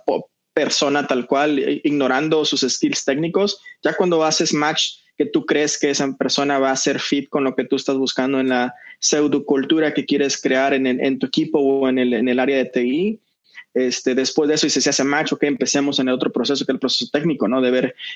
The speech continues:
qué, cómo, qué nivel tienes y, y empezar desde cero hasta lo más alto también de, de qué área o de qué nivel estás contratando. Y, y me ha pasado, y me pasó muchas veces, que por, con, conmigo pasó todos los filtros,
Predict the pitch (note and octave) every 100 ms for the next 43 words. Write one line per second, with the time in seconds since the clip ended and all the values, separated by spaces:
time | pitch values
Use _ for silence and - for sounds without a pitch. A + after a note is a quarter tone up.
0 | - D#3 - - D#3+ D#3 - D3+ C#3+ C#3
1 | - D3+ C#3+ C3 - C3+ C3 C#3 C3 B2+
2 | - C3 C3+ C3+ A#2 A#2+ A2 D#3 D3+ D3
3 | B2+ - A#2+ A#2 B2 D3 C3 A#2 B2 B2
4 | C3 C3 A#2+ A#2+ B2 - B2+ B2+ A#2+ -
5 | F#2+ - C3+ C3+ C3 B2 B2+ B2+ B2 C3
6 | B2+ B2+ C#3 C3+ - B2 B2+ A#2 G#2+ A2+
7 | A#2+ F#2 - _ - - - C#3+ C#3+ F3
8 | D#3+ D3+ D#3+ D3 E3 D#3+ C#3+ C3 B2 D#3+
9 | E3 E3 C#3+ F3 - - C#3+ - C3+ C#3+
10 | C#3+ C3+ B2+ C#3+ C#3+ D#3+ C#3+ D3+ - D#3+
11 | D3+ - D#3 - F3 F#3+ -